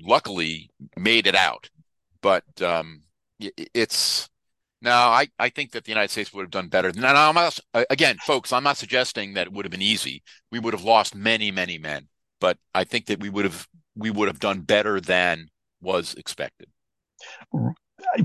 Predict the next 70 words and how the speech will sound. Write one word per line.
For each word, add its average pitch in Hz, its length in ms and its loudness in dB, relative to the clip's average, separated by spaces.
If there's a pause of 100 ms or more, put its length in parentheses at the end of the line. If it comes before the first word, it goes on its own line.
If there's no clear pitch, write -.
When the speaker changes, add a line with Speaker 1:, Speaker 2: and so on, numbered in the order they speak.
Speaker 2:
pro-, - 160 6
again, 185 400 8
it's, 151 140 6
it, - 240 4
it 226 120 8
is 202 140 8
a 180 60 10
moot 175 60 12
Speaker 1:
But 170 100 12
again, 233 240 10
Speaker 2:
point 113 140 4
Speaker 1:
th-, - 120 2
yeah, 220 160 8
Speaker 2:
because, 135 100 0
Speaker 1:
it-, 180 120 2
it's 147 60 8
Speaker 2:
right. 127 160 4
Speaker 1:
that, 190 200 2
it, 196 160 -4
that's 190 180 0
a 190 40 -4
moot 185 180 -8
point. 107 320 -8
The, 127 160 -4
the, - 0 -
the, 123 220 -2
the 131 160 -6
Speaker 2:
Because - 20 4
even 170 140 6
if 170 40 10
Speaker 1:
reality 175 480 8
Speaker 2:
it 107 40 4
Speaker 1:
is, 98 320 2
Speaker 2:
Yeah. 139 160 6
Speaker 1:
the 139 40 0
reality 170 420 6
is 85 240 -4
that, 92 280 0
that 101 160 -2
we 156 100 -8
dropped, 123 460 2 (280)
we 143 80 -8
dropped 131 280 -2
two 185 140 -12
bombs, 107 560 4
killed 170 320 -6 (200)
a - 100 -6
hundred 156 300 0
fifty 156 200 -6
thousand, 120 280 2
I 117 80 4
don't 104 220 -8
remember 98 260 -4
exact 92 320 0 (220)
totals, 82 320 -8
hundred 131 240 -4
fifty 131 220 -10
thousand 104 300 0
Japanese, 92 380 -2
and 95 80 -12
we 92 80 -6
ended 87 200 -4
the 82 80 -18
war. 69 200 -14 (240)
So 120 120 -6
we 123 80 0
saved 143 280 2
millions 117 340 0
of 101 60 -10
Japanese 92 560 -2